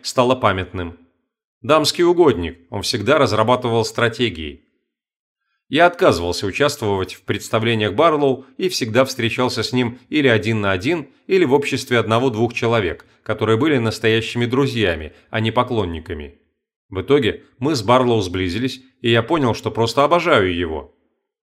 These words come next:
Барлоу написал о виртуальной реальности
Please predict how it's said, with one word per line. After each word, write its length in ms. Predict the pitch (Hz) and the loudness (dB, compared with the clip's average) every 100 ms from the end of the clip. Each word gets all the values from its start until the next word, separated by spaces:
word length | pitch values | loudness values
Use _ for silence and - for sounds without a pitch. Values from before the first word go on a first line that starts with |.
| _ _ - | _ _ -4
Барлоу 500 | 92 147 131 107 90 | 4 4 4 2 0
написал 480 | 90 107 - 151 | -4 -4 0 0
о 20 | 120 | 2
виртуальной 560 | 107 107 131 127 113 | 0 2 2 4 2
реальности 640 | 107 147 123 - - 82 | 2 2 0 -4 -8 -12